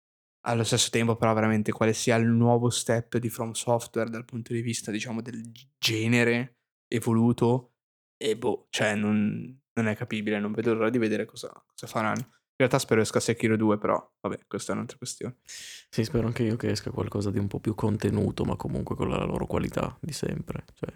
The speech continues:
Speaker 2: una cosa un po' più
Speaker 1: Assolutamente.
Speaker 2: lineare, un po' più, ci sta, anche così.
Speaker 1: Ma la boss fight, Malenia, ragazzi, ma di-, cioè, veramente, cioè, quei, quei momenti, le ore, le ore davanti
Speaker 2: Ah,
Speaker 1: alla boss
Speaker 2: il
Speaker 1: fight, non va
Speaker 2: burnout.
Speaker 1: giù, non va giù, e poi alla fine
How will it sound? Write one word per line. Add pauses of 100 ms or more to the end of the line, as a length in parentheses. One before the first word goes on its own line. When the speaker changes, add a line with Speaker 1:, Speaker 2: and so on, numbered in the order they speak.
(140)
Speaker 2:
una
cosa
un
po'
più
Speaker 1:
Assolutamente.
Speaker 2:
lineare,
un
po'
più, (760)
ci
sta,
anche
così. (480)
Speaker 1:
Ma
la
boss
fight,
Malenia,
ragazzi,
ma
di-,
cioè,
veramente,
cioè,
quei,
quei
momenti,
le
ore,
le
ore
davanti
Speaker 2:
Ah,
Speaker 1:
alla
boss
Speaker 2:
il
Speaker 1:
fight,
non
va
Speaker 2:
burnout.
Speaker 1:
giù,
non
va
giù,
e
poi
alla
fine